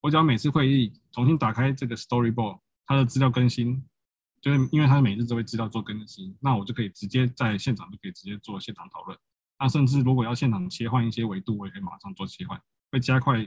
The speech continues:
跟以往的话就必须我可能回到办公室再重新再 report 一次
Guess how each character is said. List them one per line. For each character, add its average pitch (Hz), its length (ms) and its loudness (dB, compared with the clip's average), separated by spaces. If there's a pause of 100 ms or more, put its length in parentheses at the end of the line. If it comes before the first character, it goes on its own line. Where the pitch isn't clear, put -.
跟 156 140 2
以 127 120 4
往 107 160 0
的 98 60 -10
话 113 140 -4
就 117 120 -6
必 113 120 -6
须 117 100 -6
我 98 80 -6
可 90 140 -16
能 92 80 -12
回 - 100 -12
到 117 140 0
办 120 180 -2
公 123 100 4
室 123 220 0 (120)
再 127 100 -2
重 104 220 -4
新 120 120 -2
再 120 120 0
report 98 340 -4
一 104 40 -4
次 - 220 -14